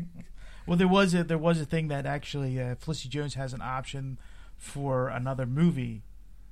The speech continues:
uh, for the Star Wars universe,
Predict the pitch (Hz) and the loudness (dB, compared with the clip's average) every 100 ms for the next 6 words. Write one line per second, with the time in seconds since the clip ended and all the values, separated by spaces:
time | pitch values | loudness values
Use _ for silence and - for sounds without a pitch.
0 | - - - - 135 135 127 113 80 - | -18 -18 -18 -10 -6 -4 -4 -6 -10 -10
1 | - 170 143 117 107 - 135 123 120 131 | 0 2 2 0 -2 0 0 0 -2 -4
2 | 127 120 101 - | -4 -6 -6 -8